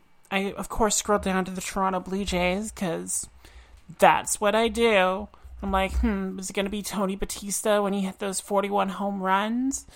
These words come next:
Or is it gonna be Eric Hinske when he won Rookie of the Year?" It was neither.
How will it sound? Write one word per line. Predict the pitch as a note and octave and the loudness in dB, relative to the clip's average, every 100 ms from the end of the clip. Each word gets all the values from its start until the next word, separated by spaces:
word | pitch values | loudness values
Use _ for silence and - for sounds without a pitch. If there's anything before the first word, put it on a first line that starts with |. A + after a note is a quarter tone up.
| - - - - _ | -20 -20 -20 -20 _
Or | G#3 G3 F#3+ F#3+ | 0 4 4 2
is | G3 | 0
it | G#3 | 0
gonna | G#3 | -2
be | G#3+ - | -2 -2
Eric | G#3 G3+ | -4 -4
Hinske | - G#3+ - - A#3+ A#3 | -2 0 0 -2 -4 -2
when | G#3 | -2
he | G3+ | -2
won | F#3+ G3 F#3+ | -2 -2 -2
Rookie | G3+ G#3+ | -4 -4
of | G3+ | -6
the | G3+ | -4
Year?" | F#3+ F#3+ F#3 A#3 - _ _ - - - - - - _ - - | -4 0 0 -2 -10 _ _ -20 -20 -20 -20 -20 -20 _ -12 -6
It | F#3+ | -4
was | F3+ F3 | -4 0
neither. | E3 G3+ A#3 F3 - | 4 6 4 2 -4